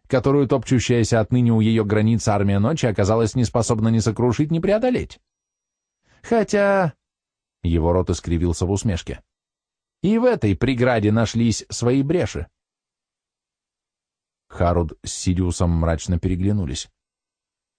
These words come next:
Кому, как не хранителям светочи, было знать об этих трещинах в защите?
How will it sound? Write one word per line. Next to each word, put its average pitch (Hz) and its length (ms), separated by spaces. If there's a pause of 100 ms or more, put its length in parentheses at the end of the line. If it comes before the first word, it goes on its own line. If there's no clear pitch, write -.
(280)
Кому, 123 300
как 127 200
не 120 140
хранителям 110 640
светочи, 120 480
было 82 260
знать 92 260
об 90 120
этих 92 200
трещинах 95 540
в 92 80
защите? - 560